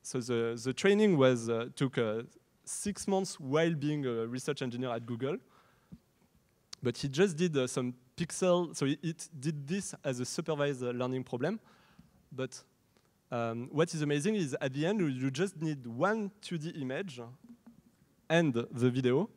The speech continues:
and then it will, uh, basically provide, uh, create this animation. So you can be a Yo-, YouTube,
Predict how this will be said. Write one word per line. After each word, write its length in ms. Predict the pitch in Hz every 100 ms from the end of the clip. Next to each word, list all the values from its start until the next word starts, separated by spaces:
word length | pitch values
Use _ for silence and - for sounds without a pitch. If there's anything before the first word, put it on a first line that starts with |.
| _ _ -
and 120 | 123
then 300 | 131 151 147 -
it 180 | 123
will, 180 | 131 123
uh, 220 | 107 104 107 - -
basically 520 | 123 117 123 131 131 - - _ _ _
provide, 360 | - 127 123 127 -
uh, 140 | 117
create 260 | 104 143 139
this 160 | 127 123
animation. 500 | 120 113 107 - 117
So 600 | - - 107 101 98 147
you 160 | 120 120
can 200 | 135 127
be 160 | 147
a 60 | 131
Yo-, 500 | 117 123 127 117 131
YouTube, 340 | - 139 135